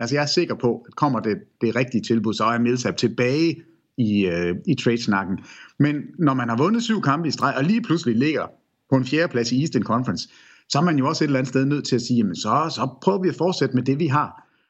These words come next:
Men de har et kæmpe dilemma i Atlanta. Altså, Paul Millsap, som du siger, er free agent til sommer. Man kan altså risikere at miste en all-star-spiller, en af ligaens, ja, det er nok den, den bedste trade chip, der er derude lige nu.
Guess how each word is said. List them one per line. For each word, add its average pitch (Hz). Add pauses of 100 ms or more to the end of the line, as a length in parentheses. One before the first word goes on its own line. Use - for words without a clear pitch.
(120)
Men 127
de 143
har 151
et -
kæmpe 214 (160)
dilemma 104
i 107
Atlanta. 85 (380)
Altså, 113
Paul 131
Millsap, 160
som 120
du 127
siger, 127 (320)
er 113
free 160
agent 123
til 139
sommer. 87 (880)
Man 131
kan 151
altså 135
risikere 143
at 131
miste 143
en 104
all-star-spiller, 131
en 151
af 120
ligaens, 123 (300)
ja, 127
det 107
er 135
nok 123
den, 123
den 123
bedste 170
trade 160
chip, 147 (180)
der 120
er 104
derude 143
lige 131
nu. 131